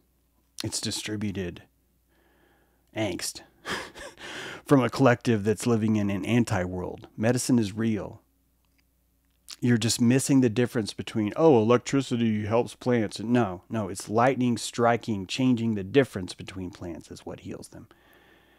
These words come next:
The capacity to detect piloerection in the body is strongest on the forearms, on the back of the thighs,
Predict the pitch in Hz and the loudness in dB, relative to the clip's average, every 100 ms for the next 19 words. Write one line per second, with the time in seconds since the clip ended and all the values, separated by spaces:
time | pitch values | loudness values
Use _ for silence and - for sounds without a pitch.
0 | _ _ - 117 107 - 123 131 131 131 | _ _ -8 -6 -4 2 2 2 0 -4
1 | 127 - 110 - 104 - 117 - - - | -4 -6 -8 -8 -10 -6 -6 -8 -20 -20
2 | _ _ _ _ _ _ _ - 131 127 | _ _ _ _ _ _ _ 0 2 4
3 | 123 113 113 - 113 107 104 95 101 101 | 2 2 0 -2 -4 -4 -4 -4 -2 -2
4 | 98 98 - - - 120 123 101 90 - | -4 -8 -8 -6 0 2 2 -2 -8 -8
5 | 104 95 - - 135 139 135 139 139 - | -6 -6 -6 -4 -2 0 0 0 -2 -8
6 | - _ _ _ _ _ _ _ - 117 | -14 _ _ _ _ _ _ _ -4 -4
7 | 104 117 117 127 117 - 123 127 127 131 | 2 2 2 -2 -4 -2 -2 0 -4 -6
8 | - | -10